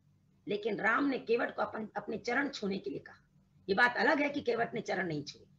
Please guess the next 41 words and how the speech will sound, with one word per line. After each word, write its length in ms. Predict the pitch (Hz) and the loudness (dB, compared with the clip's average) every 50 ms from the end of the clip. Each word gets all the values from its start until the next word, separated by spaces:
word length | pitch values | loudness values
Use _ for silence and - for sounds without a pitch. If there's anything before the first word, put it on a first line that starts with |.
| _ _ - | _ _ -4
"मांगी 320 | 190 190 220 220 220 214 | 0 0 0 0 -2 -2
नाव 240 | 202 202 196 190 196 | -2 0 0 0 0
न 80 | 196 - | -2 -4
केवट 380 | - 190 180 180 - 277 - | -2 -4 -2 -2 -2 -4 -4
आना, 380 | - 160 165 165 156 147 - - _ _ _ - | -4 -4 -2 -2 -4 -6 -8 -14 _ _ _ -4
कही 220 | 185 180 196 202 | 0 2 2 2
तुम्हार 380 | 196 196 190 180 185 185 185 170 | 2 0 -2 -2 0 0 0 0
मरम 220 | 165 180 202 202 | 0 0 0 0
में 220 | 202 196 175 165 147 | 0 -2 -4 -4 -4
जाना", 340 | 165 147 143 143 139 - _ _ _ - | -4 -4 -4 -4 -6 -10 _ _ _ -2
ये 60 | 208 180 | 0 2
आप 140 | 190 214 | 2 2
सभी 260 | - - 190 180 196 180 | 0 -2 -4 -4 -4 0
जानते 380 | 151 185 165 165 147 - 147 | 0 0 0 0 -2 -4 -6
हैं। 180 | 139 - - _ - - _ _ _ _ _ _ - _ _ _ _ _ _ _ - | -6 -6 -10 _ -20 -20 _ _ _ _ _ _ -20 _ _ _ _ _ _ _ 6
तो 60 | 330 | 6
इस 100 | 392 - | 6 8
तरह 280 | - 403 392 403 427 | 8 10 10 10 10
से 120 | 415 415 - | 10 8 8
उन्होंने 260 | 403 403 440 415 392 | 10 10 10 10 10
जाति 520 | 240 233 262 262 - - 440 453 453 440 | 10 8 8 8 8 10 12 12 12 12
को 100 | - - | 10 6
प्रधानता 460 | - 349 320 302 294 349 349 349 349 330 | 6 6 6 6 6 6 6 6 6 6
न 140 | 311 311 | 6 6
देकर 320 | 269 262 262 262 - 226 185 143 - - - - - - | 6 4 4 4 6 4 4 4 0 -6 -14 -18 -2 2
कर्म 260 | 240 269 269 285 277 | 2 4 4 2 0
और 240 | - - 208 202 - | 0 -2 -4 -2 -2
भक्ति 300 | 139 - - _ - 269 | -4 -6 -8 _ -6 -4
को 120 | - 202 | -4 -4
प्रधानता 420 | - 160 147 135 131 123 - - | -6 -6 -8 -8 -12 -14 -16 -20
दी। 200 | - _ _ - _ _ _ _ _ _ _ _ _ _ _ - | -20 _ _ -20 _ _ _ _ _ _ _ _ _ _ _ 4
"जाति 380 | - - 294 339 330 359 359 | 8 8 8 10 8 6 2
पाति 360 | - - 294 311 311 - 349 | 4 6 6 6 8 6 4
कुल 200 | - - 320 311 | 4 4 4 2
धर्म 320 | 226 180 220 311 330 330 320 | 4 4 4 6 6 6 6
बढ़ाई, 380 | 262 254 240 220 196 185 175 - - _ _ _ _ _ _ - | 6 8 8 8 6 4 0 -4 -6 _ _ _ _ _ _ 4
धन 220 | - 254 302 311 | 6 6 8 8
बल 160 | 277 330 320 | 8 6 4
परिजन 440 | 269 - 277 277 294 247 302 302 262 | 4 2 4 4 4 4 4 2 4
गुण 160 | 196 285 330 | 4 2 2
चतुराई, 500 | - - 233 - - - 156 139 135 131 | 2 0 -4 -4 -2 -4 -4 -2 -4 -6